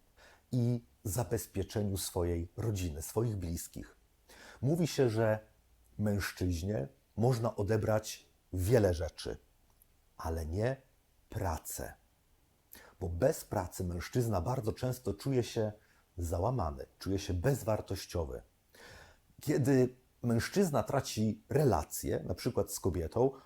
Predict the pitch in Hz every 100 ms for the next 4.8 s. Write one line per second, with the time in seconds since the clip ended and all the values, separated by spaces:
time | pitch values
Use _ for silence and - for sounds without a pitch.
0 | _ 104 - - 139 120 117 117 - -
1 | 139 123 104 85 - - - 101 - 95
2 | 117 135 120 110 69 - - _ _ _
3 | _ _ _ _ _ _ - _ - -
4 | - - 117 131 98 76 - -